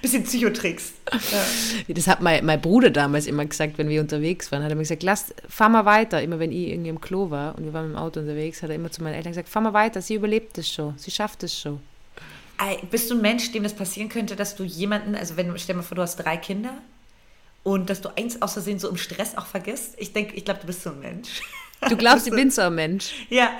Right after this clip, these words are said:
Speaker 1: dass du so an der Grenze zu Holland oder so, ihr wollt in Sommerurlaub fahren, du bist gestresst, auch wieder Fluppe halb im Mund natürlich.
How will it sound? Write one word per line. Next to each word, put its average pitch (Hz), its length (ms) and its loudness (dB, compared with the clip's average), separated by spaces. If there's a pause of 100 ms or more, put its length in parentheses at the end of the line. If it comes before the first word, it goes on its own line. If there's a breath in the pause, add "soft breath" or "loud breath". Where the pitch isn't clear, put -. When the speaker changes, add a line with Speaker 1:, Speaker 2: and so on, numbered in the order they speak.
(160 loud breath)
Speaker 1:
dass 240 120 -4
du 262 80 -2
so 247 180 0
an 214 100 -2
der 226 100 -2
Grenze 240 720 -4
zu 202 220 -4
Holland 185 560 0
oder 180 200 -2
so, 170 280 -6
ihr 185 160 -4
wollt 214 160 -2
in 202 120 -8
Sommerurlaub 208 540 -2
fahren, 180 540 -2
du 180 80 -12
bist - 240 -12
gestresst, 196 640 -8
auch 170 180 -6
wieder 190 140 -4
Fluppe 220 360 -4
halb 190 200 -4
im 180 100 -8
Mund 226 240 -6
natürlich. 233 540 -6